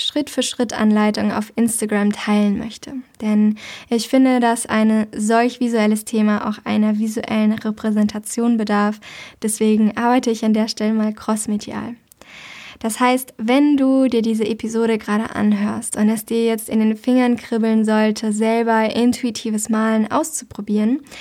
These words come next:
dann kannst du gerne auf meinem Instagram-Account Let That Soul Flow vorbeischauen und dort in dem Story-Highlight Soul Art findest du eine Schritt-für-Schritt-Anleitung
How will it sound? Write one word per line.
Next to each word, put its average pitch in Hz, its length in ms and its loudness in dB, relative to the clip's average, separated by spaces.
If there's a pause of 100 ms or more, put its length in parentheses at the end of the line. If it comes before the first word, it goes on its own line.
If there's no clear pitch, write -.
(380)
dann 226 500 2
kannst 277 380 0
du - 40 -2
gerne 233 440 2
auf 226 340 0
meinem 214 500 2
Instagram-Account 220 1160 0
Let 247 320 -2
That 226 180 -2
Soul 220 320 0
Flow 214 300 -2
vorbeischauen 220 880 -2 (400)
und 233 260 0
dort 233 320 2
in 226 280 0
dem 226 300 2
Story-Highlight 226 880 0
Soul 254 420 2
Art 226 480 -2
findest 226 540 -2
du 214 80 0
eine 214 320 0
Schritt-für-Schritt-Anleitung 214 1400 0